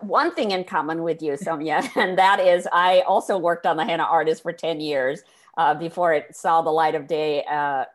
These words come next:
with a publisher. But I never dreamed about being a writer. I wasn't somebody who wrote in my journals all the time.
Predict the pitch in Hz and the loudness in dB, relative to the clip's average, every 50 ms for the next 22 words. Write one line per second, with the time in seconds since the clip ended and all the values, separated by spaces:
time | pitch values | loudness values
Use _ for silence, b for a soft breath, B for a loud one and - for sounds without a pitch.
0 | 170 156 - 165 143 156 165 147 143 143 - 170 175 165 165 160 160 - - 127 | -16 -18 -18 -14 -8 -6 -6 -6 -6 -6 -4 -4 -4 -2 -4 -4 -4 -6 -8 -8
1 | 131 135 b b b b b b b 170 165 226 254 262 214 160 147 - - - | -8 -8 b b b b b b b -4 0 2 2 4 4 4 2 0 -2 -8
2 | - _ _ _ _ - 202 226 233 220 220 220 220 214 220 220 226 220 202 180 | -20 _ _ _ _ -6 -4 -4 -4 -4 -4 0 2 2 2 4 2 0 0 -2
3 | 196 185 170 165 170 165 151 165 143 139 - 165 160 156 151 151 147 143 143 143 | -2 -4 -4 -4 -6 -6 -4 -2 -4 -4 -4 -8 -8 -8 -8 -8 -6 -4 -4 -4
4 | 143 139 139 - - 165 170 175 180 180 180 180 190 202 190 165 - - 170 165 | -4 -4 -2 0 2 2 2 2 2 2 2 2 0 -2 -6 -10 -8 -8 -6 -6
5 | 165 156 165 160 160 151 156 156 156 - 160 151 151 151 170 160 156 156 156 156 | -6 -6 -6 -6 -6 -4 -4 -4 -6 -6 -8 -8 -8 -6 -6 -6 -6 -4 -6 -6
6 | 156 151 165 147 143 151 156 - - - 151 139 139 147 | -6 -4 -4 -4 -4 -6 -8 -10 -10 -10 -10 -10 -12 -12